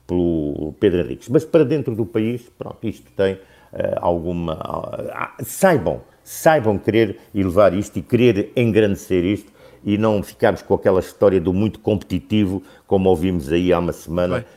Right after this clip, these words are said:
Speaker 1: mas que, eh, eu diria, não traz nada de novo. De resto, o Futebol Clube do Porto, de facto, é em dificuldade para poder chegar aos, aos lugares maiores e tem que ser cautelar face ao Braga e ao Vitória, com quem vai ter que jogar.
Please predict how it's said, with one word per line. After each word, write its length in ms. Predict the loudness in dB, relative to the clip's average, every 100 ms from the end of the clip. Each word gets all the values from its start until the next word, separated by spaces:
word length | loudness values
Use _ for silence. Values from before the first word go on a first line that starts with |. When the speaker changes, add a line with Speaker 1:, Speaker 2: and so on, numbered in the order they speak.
| -8
Speaker 1:
mas 160 | -6 -4
que, 460 | 0 2 2 0
eh, 140 | -4 -2
eu 100 | -2
diria, 460 | -2 0 2 0 -2 -10
não 160 | -6 -4
traz 260 | -2 -2
nada 240 | -2 -6 -6
de 60 | -10
novo. 200 | -12 -4
De 80 |
resto, 260 | 0 0 0
o 40 |
Futebol 220 | -4 -4 -4
Clube 200 | -4 -6
do 80 | -4
Porto, 320 | -4 -4 -6
de 60 |
facto, 280 | 0 0 -2 -18 _ -10 -4
é 120 | -4
em 80 | -4
dificuldade 600 | -6 -6 -4 -2 -2 -4
para 360 | -2 0 0 -4
poder 320 | -6 -4 -4
chegar 440 | -6 -2 2 2 0 -14 -20 -10
aos, 540 | -8 -4 -4 -4 -6
aos 240 | -6 -6 -4
lugares 320 | 0 0 0
maiores 400 | -2 0 0 -2
e 80 | -4
tem 160 | -4
que 60 | -4
ser 140 | -6
cautelar 520 | -4 -4 -2 0 0 -4 _
face 460 | -6 -6 -6 -14 _
ao 100 | -2
Braga 320 | 0 -2 -6 -8 -8
e 120 | 0 2
ao 80 | 2
Vitória, 420 | 2 0 0 0
com 160 | -4
quem 160 | -2 0
vai 160 | 2 2
ter 140 | 0
que 100 | 0
jogar. 220 | 0 0